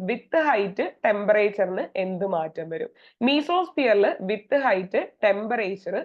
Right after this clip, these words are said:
കുറയും. എന്തുകൊണ്ടാന്ന് പറയാവോ? മീസോസ്ഫിയറിൽ with height temperature കുറയും. എന്തുകൊണ്ടാന്ന് പറയാവോ?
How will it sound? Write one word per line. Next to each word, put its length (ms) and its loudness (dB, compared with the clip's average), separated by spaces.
കുറയും. 420 -4
എന്തുകൊണ്ടാന്ന് 680 4
പറയാവോ? 760 2
മീസോസ്ഫിയറിൽ 1000 0
with 420 -4
height 380 -2
temperature 1000 -4
കുറയും. 360 -6
എന്തുകൊണ്ടാന്ന് 580 4
പറയാവോ? 640 2